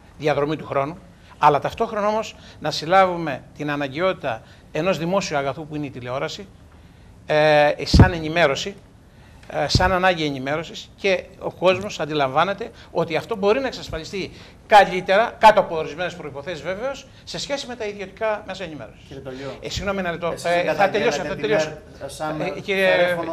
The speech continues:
Speaker 1: θα, θα,
Speaker 2: προπαγάνδας;
Speaker 1: θα, θα,
Speaker 2: Όχι εσείς
Speaker 1: θα,
Speaker 2: προσωπικά,
Speaker 1: θα
Speaker 2: το
Speaker 1: ξανα-,
Speaker 2: κόμμα.
Speaker 1: θα ξανα-, θα ξαναέρθω, θα ξαναέρθω σε εσάς. Το δεύτερο που θέλω, το τρίτο μάλλον που θέλω να πω είναι ότι ο, ο κόσμος αποδοκίμασε αυτή την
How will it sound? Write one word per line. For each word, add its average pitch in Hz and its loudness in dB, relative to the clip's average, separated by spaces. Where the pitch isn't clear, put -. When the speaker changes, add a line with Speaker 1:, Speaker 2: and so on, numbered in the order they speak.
Speaker 1:
θα, - -
θα, 185 -2
Speaker 2:
προπαγάνδας; 180 0
Speaker 1:
θα, 180 -2
θα, 170 -4
Speaker 2:
Όχι 165 -2
εσείς 156 -8
Speaker 1:
θα, 180 -4
Speaker 2:
προσωπικά, 127 -8
Speaker 1:
θα 185 -2
Speaker 2:
το 185 -2
Speaker 1:
ξανα-, 185 -2
Speaker 2:
κόμμα. - -10
Speaker 1:
θα 180 -8
ξανα-, 175 -6
θα 175 -2
ξαναέρθω, 160 -6
θα 165 -18
ξαναέρθω 165 -8
σε 123 -14
εσάς. 123 -16
Το 160 2
δεύτερο 214 -2
που 208 -16
θέλω, 196 -2
το 156 -6
τρίτο 208 -6
μάλλον 180 -4
που - -14
θέλω 160 -12
να 147 -8
πω 165 -10
είναι 160 -10
ότι 139 -10
ο, 143 -12
ο 143 -8
κόσμος 196 -12
αποδοκίμασε 170 -14
αυτή 160 -20
την 147 -18